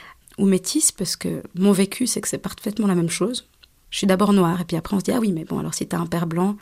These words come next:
t'es métisse. » Je pense aux hommes et, euh, aux grands mythes du sexe masculin, euh, chez les Noirs, quoi. C'est très impressionnant d'avoir, euh, encore cette image maintenant, quoi.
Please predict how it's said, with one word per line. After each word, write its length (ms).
t'es 100
métisse. » 680
Je 120
pense 300
aux 320
hommes 380
et, 180
euh, 160
aux 140
grands 260
mythes 400
du 100
sexe 380
masculin, 580
euh, 260
chez 220
les 100
Noirs, 300
quoi. 160
C'est 400
très 260
impressionnant 520
d'avoir, 420
euh, 20
encore 320
cette 240
image 240
maintenant, 340
quoi. 180